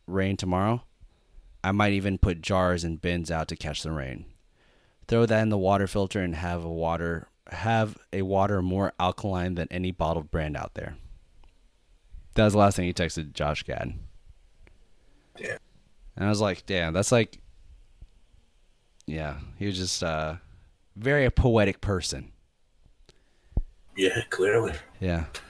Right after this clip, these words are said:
Speaker 1: Um, that being said, rest in peace to his, uh, you know, oh yeah, not re-, rest in peace to him, but, um, prayers for his family,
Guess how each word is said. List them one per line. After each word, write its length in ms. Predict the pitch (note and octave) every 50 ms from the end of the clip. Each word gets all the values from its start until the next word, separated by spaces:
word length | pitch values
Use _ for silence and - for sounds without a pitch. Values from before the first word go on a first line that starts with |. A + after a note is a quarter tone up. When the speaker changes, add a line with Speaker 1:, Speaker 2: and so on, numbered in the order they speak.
| - - _ _ _
Speaker 1:
Um, 480 | - F#2 F#2 F#2 F#2 F#2 F#2 F#2 F2+ - _ _ _ _ _ _ _ _ _ _ _ -
that 140 | A#2 A2+
being 120 | A#2+ B2 A#2
said, 280 | - B2 A#2 A2+ A2+ - - - - - - - _ _
rest 240 | G2+ G#2+ G2+ - A2
in 60 | G#2+
peace 180 | A2 A2 G2 - -
to 140 | A2 G#2
his, 220 | G2 G2 F#2+ F2+ G2
uh, 380 | F#2+ F2+ F2 F2 E2+ E2+ E2 - - _ _ _ _ _ _
you 120 | E2 F2 E2+
know, 180 | E2+ E2 - -
oh 160 | - A#2 A#2+
yeah, 140 | A#2+ A#2 G#2+
not 180 | G2+ G#2 G2
re-, 100 | F#2+ G2 - -
rest 200 | A2 A#2 - -
in 40 |
peace 140 | - B2+ -
to 80 | - A2+
him, 260 | G#2+ A2+ A2 A2 G#2+
but, 260 | G2 F#2+ F#2 F2 - -
um, 420 | D2+ E2+ E2+ E2 E2 E2 D2 - - _
prayers 380 | - F2+ F2+ F2 F2 E2+ - -
for 180 | - - E2+
his 160 | E2 E2 - - - - _ - _ -
family, 400 | - E2+ F2 F2 F2+ F#2 F#2+